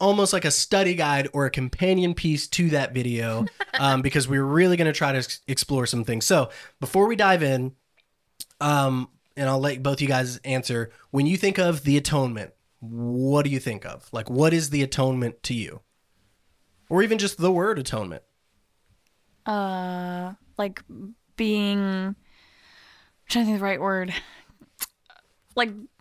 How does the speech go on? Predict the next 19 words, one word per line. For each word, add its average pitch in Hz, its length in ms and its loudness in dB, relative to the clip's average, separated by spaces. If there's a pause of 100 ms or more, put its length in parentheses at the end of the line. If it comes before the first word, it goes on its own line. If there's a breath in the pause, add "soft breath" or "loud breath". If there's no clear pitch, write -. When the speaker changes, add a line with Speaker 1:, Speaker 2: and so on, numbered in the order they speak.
(220)
Speaker 3:
having 240 260 0
your 240 100 0
sins 254 280 2
forgiven, 185 400 -2
being 196 180 0
atoned, 190 580 -2
being, 190 580 -2 (840)
like, 185 300 -6 (500)
fixed. - 880 -2 (200 loud breath)
<laughs> - 220 -20
I'm 254 80 0
trying 294 140 2
to 320 80 -2
think 302 120 -2
of 262 60 0
the 254 80 2
right 226 220 2
words. 202 460 -2 (1080 soft breath)
Um, 226 680 -4